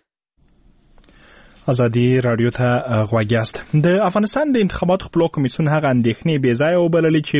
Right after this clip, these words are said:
ګواکې د بایومتریک دستګاوو کې په سلو کې څلوېښت ستونزې په خپل حال پاتې. د دغه کمیسیون یو ویاند عبدالعزیز ابراهیمي ازادي راډیو ته که څه هم دا ومنله چې په دغو دستګاوو کې ستونزې شته، خو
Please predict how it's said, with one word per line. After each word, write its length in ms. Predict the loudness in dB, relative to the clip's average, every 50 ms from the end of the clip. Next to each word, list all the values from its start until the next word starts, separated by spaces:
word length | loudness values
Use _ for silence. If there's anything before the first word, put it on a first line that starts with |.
| 0
ګواکې 360 | 2 0 0 0 0 0 2 2
د 80 | 0 0
بایومتریک 460 | 0 0 0 0 -2 -2 -2 -4 -2
دستګاوو 560 | -2 -2 -2 -2 0 0 2 2 2 2 0 0 0
کې 120 | -2 -2 -2 -4 -10 -20 -20 -20 -20 -8 -6
په 60 | -4
سلو 260 | -2 0 0 0 0
کې 120 | 0 -2 -4
څلوېښت 420 | -2 -2 0 2 0 0 -2 -6
ستونزې 580 | -16 -12 -6 -2 0 2 2 2 2 2 0 -2
په 80 | -4
خپل 220 | -8 -6 -4 -2 0
حال 220 | 0 0 0 0
پاتې. 360 | 0 -2 -2 -2 -2 -2 -2 -2 -4 -8 -16 -20 -20 -12 -4 -2
د 60 | 0
دغه 120 | 0 0 0
کمیسیون 360 | 0 -2 -2 0 0 0 2
یو 160 | 2 2 2 2 2
ویاند 360 | 2 2 2 2 2 0 0 -2
عبدالعزیز 500 | -2 -2 0 0 2 2 0 0 0 0
ابراهیمي 500 | 0 0 0 0 0 0 0 2 2 2
ازادي 360 | 2 2 0 0 0 2 2
راډیو 200 | 2 2 0 0
ته 100 | -2 -2
که 120 | -4 -6
څه 160 | -4 -2 -2
هم 300 | -2 0 0 0 0 0
دا 140 | 0 0 0 0
ومنله 440 | 2 2 2 2 2 2 0 0 -2
چې 100 | -4 -4 -4
په 60 | -2
دغو 180 | -2 0 0 0
دستګاوو 420 | -2 -2 -2 0 0 2 0 0 -2
کې 60 | -6
ستونزې 320 | -8 -4 -2 0 0 0 0
شته، 200 | -2 -2 -4 -2
خو 180 | 0 0 -2